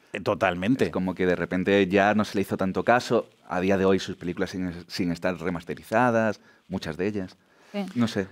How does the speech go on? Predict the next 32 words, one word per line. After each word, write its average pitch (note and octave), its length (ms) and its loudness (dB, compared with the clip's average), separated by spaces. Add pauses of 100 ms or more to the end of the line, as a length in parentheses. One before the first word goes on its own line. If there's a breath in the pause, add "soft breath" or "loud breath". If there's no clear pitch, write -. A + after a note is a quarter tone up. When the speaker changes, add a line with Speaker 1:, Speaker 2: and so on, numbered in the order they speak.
Speaker 2:
eh, D#2+ 360 -4
Speaker 1:
El B2 120 6
Speaker 3:
Y A#2+ 260 8
luego A2+ 120 8
también A3+ 160 8
el A3 60 6
hecho A3+ 120 0
de A3+ 60 4
que G#3 80 0
hiciese F#3+ 200 0
comedia, G3 420 2
¿no? A3 180 0
Porque - 220 -2
dices, F#3+ 260 -4
co-, G#3 260 0
eh, G3+ 120 4
Speaker 2:
Es F3+ 180 -2
un F3 100 0
Speaker 3:
o - 40 -2
sea, F#3+ 200 2
podría F#3+ 380 2
haber G#3 100 2
sido G3+ 160 4
Speaker 2:
sí. F3+ 60 -4
Speaker 3:
parte G#3 240 0
de F#3+ 60 2
la F3 60 0
generación E3+ 320 -6
del F3+ 100 -2
veintisiete, F#3+ 420 -2
pero A3 320 4
Speaker 1:
Claro. B2+ 100 -12